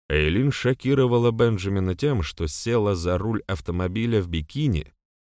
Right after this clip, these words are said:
и на ходу послала ему воздушный поцелуй. А в декабре она то ли нарочно, то ли нечаянно забыла принять пилюлю.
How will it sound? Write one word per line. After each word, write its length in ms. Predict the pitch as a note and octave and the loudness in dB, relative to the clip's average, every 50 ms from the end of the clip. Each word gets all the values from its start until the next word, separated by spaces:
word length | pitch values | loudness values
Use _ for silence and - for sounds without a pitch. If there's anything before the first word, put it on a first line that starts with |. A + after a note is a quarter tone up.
| _ _ - | _ _ -4
и 100 | D#2 F#2 | -2 0
на 140 | G#2 B2 B2 | 2 2 2
ходу 320 | - - B2 C3 C3+ D#3+ | 2 4 4 4 4 2
послала 540 | D#3+ - D3 C3+ - - C#3 C#3+ D3 D3 C#3+ | 0 2 0 0 0 0 2 2 4 4 4
ему 280 | C#3 C#3 C3+ C3+ C3+ C3 | 4 4 4 4 2 2
воздушный 640 | C3 C3+ B2+ A2+ A2+ B2+ C3+ B2 - - C3 C3 | 2 2 0 0 0 -2 -2 -2 -2 -2 -2 -2
поцелуй. 720 | - - C3 - - - C3+ B2 B2 G2+ D2+ C#2 C2 - - _ _ _ _ _ _ _ _ _ _ _ _ _ _ _ _ _ _ _ - | -2 -4 -6 -4 -2 -2 -2 0 0 -2 -2 -4 -6 -10 -18 _ _ _ _ _ _ _ _ _ _ _ _ _ _ _ _ _ _ _ -2
А 160 | - D#2+ E2+ | 2 2 2
в 60 | E2+ | 4
декабре 500 | D#2+ F2 D#2 - F#2+ E2+ F2 E2 G2+ A2 | 2 2 2 2 2 2 4 4 4 4
она 260 | G#2 F#2+ F#2 G2+ F#2+ | 4 4 2 2 0
то 140 | - - G#2+ | 2 2 4
ли 100 | G#2+ G2+ | 4 4
нарочно, 640 | F#2+ F#2 F2 E2+ E2+ F2+ G#2+ A#2+ - - - G2+ F#2+ | 4 2 2 2 2 2 2 2 0 0 -2 -2 0
то 100 | - G2+ | 0 0
ли 120 | F#2+ F#2 | 0 0
нечаянно 640 | F2+ F2+ F#2 F2 - - B2 B2+ B2 A#2 A#2 A2 G2+ | 0 -2 -2 -4 -2 0 2 2 2 2 0 0 -2
забыла 460 | F2+ F#2 G2 G2 A2 C3+ C3+ C3+ B2+ | 0 0 -2 0 0 0 2 2 0
принять 460 | - - - B2+ B2+ B2+ C3 B2+ - - | 0 0 0 0 2 0 0 -2 -2 -2
пилюлю. 640 | C3+ C3 C3 C#3 C#3 B2+ F#2 D2+ C#2 - - | -2 0 2 2 0 0 0 -2 -4 -6 -12